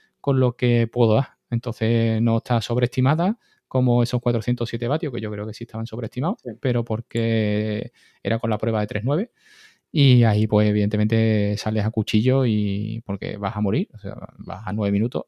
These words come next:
Speaker 1: a morir. Y entonces, claro, te da al final ese cálculo sobreestimado que después cuando llega a la zona cinco te acuerdas tú de, de los cuatrocientos siete vatios, ¿no?
Speaker 2: Ujú. Sí, al final
Speaker 1: Pero
Speaker 2: siempre
Speaker 1: nada, tío, por lo demás, pues ya te digo, muy, muy
Speaker 2: Sí.
Speaker 1: tranquilo, la verdad
Speaker 2: El,
Speaker 1: que es
Speaker 2: el, el aparatito este es una, una ayuda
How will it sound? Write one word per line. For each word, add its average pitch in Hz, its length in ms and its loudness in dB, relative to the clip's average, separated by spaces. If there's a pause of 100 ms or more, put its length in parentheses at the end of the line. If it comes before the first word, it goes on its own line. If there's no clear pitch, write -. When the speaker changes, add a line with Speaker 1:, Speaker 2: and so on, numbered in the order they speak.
(100)
Speaker 1:
a 107 100 -2
morir. 107 280 -4 (760)
Y 135 480 8
entonces, 117 340 2
claro, 117 180 -2
te 107 120 -2
da 107 280 0
al 107 40 -2
final 113 160 0
ese 113 140 -2
cálculo 117 280 -2
sobreestimado 117 540 2
que 135 80 0
después 113 220 0
cuando 110 180 2
llega 110 160 0
a 113 40 -2
la 110 60 -2
zona 113 180 -4
cinco 117 260 -4
te 139 80 -6
acuerdas 123 280 -4
tú - 180 -4
de, 110 340 -2
de 113 80 0
los 117 100 0
cuatrocientos 113 480 -4
siete 104 180 -4
vatios, 98 280 -4
¿no? - 80 -6 (240)
Speaker 2:
Ujú. 120 360 -10
Sí, - 140 -8
al 98 180 -4
final - 20 -20
Speaker 1:
Pero 123 520 4
Speaker 2:
siempre 117 220 4
Speaker 1:
nada, 131 180 0
tío, 175 140 -4
por 147 100 -4
lo 120 80 -2
demás, 113 260 -4
pues 120 180 -2
ya 113 60 -6
te 117 60 -4
digo, 113 200 -4
muy, 120 600 -6
muy 160 260 6
Speaker 2:
Sí. 156 60 2
Speaker 1:
tranquilo, 135 560 4
la 113 100 4
verdad 120 280 4
Speaker 2:
El, 135 60 2
Speaker 1:
que 156 120 6
es 135 80 8
Speaker 2:
el, 123 540 2
el 120 60 0
aparatito 110 480 2
este 113 140 -2
es 113 120 -4
una, 107 280 -2
una 110 200 0
ayuda 123 380 4